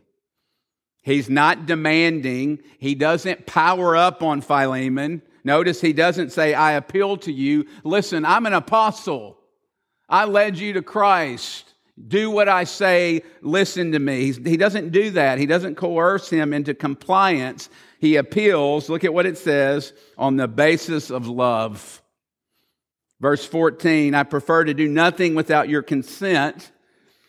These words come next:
so that your own goodness might not be by compulsion, but on your own accord."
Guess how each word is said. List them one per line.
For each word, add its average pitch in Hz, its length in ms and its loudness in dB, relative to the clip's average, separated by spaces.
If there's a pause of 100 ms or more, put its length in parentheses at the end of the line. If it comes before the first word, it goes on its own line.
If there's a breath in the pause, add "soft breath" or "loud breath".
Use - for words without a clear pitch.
(140)
so 165 180 0
that 156 160 2
your 156 140 2
own 185 200 0
goodness 170 640 -2
might 143 380 0
not 147 240 0
be 147 140 0
by 135 220 2
compulsion, 135 760 -4
but 139 120 0
on 135 160 -2
your 127 160 -2
own 131 240 -2
accord." 110 540 -10